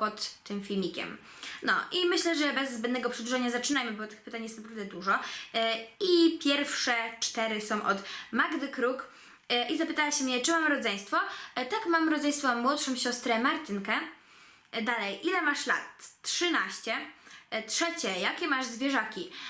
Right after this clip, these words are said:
Mam królika, bazylka, e, i na snapie go często pokazuję, więc w opisie macie właśnie nazwę na, do mojego Snapchata i tam go chyba najczęściej pokazuję. E,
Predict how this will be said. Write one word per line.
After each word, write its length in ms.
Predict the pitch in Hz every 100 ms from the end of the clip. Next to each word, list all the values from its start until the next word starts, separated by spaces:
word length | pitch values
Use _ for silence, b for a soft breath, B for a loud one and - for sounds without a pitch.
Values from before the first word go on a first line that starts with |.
| B
Mam 240 | - 220 226
królika, 500 | 277 330 330 311 254
bazylka, 600 | 233 294 269 233 240 233 285 B B -
e, 100 | 254
i 120 | 311
na 100 | 349
snapie 280 | 381 392 285
go 80 | 247
często 260 | 226 220 214
pokazuję, 500 | 220 233 226 220 220
więc 220 | 226 226
w 40 |
opisie 320 | 240 262 -
macie 260 | 254 247 254
właśnie 280 | 240 240 254
nazwę 220 | 247 226
na, 200 | 208 196
do 80 | 214
mojego 220 | 208 208
Snapchata 440 | 220 208 320 320 370 370 B B
i 80 | -
tam 220 | 320 311
go 380 | 285 285 285 285
chyba 200 | 277 254
najczęściej 440 | 233 233 240 240
pokazuję. 500 | 202 202 208 202 175 - - B B B B -
E, 260 | 208 208